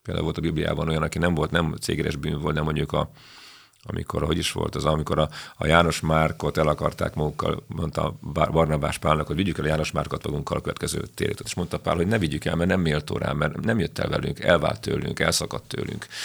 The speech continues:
az elsőnél. És akkor megosztás történt közöttük, és akkor a Bár-, Barnabás elvitte Márkot magával, ö, Ciprusra, Pál meg a Silás, Szilvánuszt vitte magával a következő térítő útra, és lett a Szilvánusz a társa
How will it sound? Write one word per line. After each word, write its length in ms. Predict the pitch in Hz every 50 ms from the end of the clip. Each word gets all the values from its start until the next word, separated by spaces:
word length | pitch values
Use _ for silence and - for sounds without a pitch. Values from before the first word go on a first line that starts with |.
| - - - - - - - -
az 120 | - 73
elsőnél. 460 | 76 76 76 - - 78 73 76 85
És 140 | 92 90 -
akkor 320 | 110 - - 101 90 82 - - - - - - - - - - -
megosztás 520 | - 98 92 80 76 - - - 85 - -
történt 340 | - - - - - - -
közöttük, 440 | - - - - - - - -
és 140 | - 73 -
akkor 160 | - - -
a 40 | 76
Bár-, 300 | 76 80 78 78 78 -
Barnabás 440 | - 85 82 78 78 73 73 73 -
elvitte 260 | 80 73 73 - -
Márkot 380 | 78 80 76 76 - - - -
magával, 640 | 78 78 76 - - - - - - - - - 110 - - - - - - -
ö, 100 | - - - - - - -
Ciprusra, 640 | - - 123 - - - 113 - - - - - - - - - -
Pál 200 | - 92 85 80
meg 200 | 76 76 76 71
a 120 | 76 78 78 - - - -
Silás, 520 | - - - - 98 87 80 80 80 80
Szilvánuszt 580 | - - - 82 80 78 78 76 78 80 78 -
vitte 260 | - 76 78 - -
magával 360 | - - - - - - -
a 40 | 50
következő 360 | - - 50 - - - -
térítő 440 | - - - 50 50 50 - - -
útra, 560 | - - - - - - - - - - - - - -
és 80 | - -
lett 220 | - - - -
a 140 | - - - -
Szilvánusz 440 | - - - - - 50 - - -
a 60 | -
társa 600 | - - - - - - - - - - -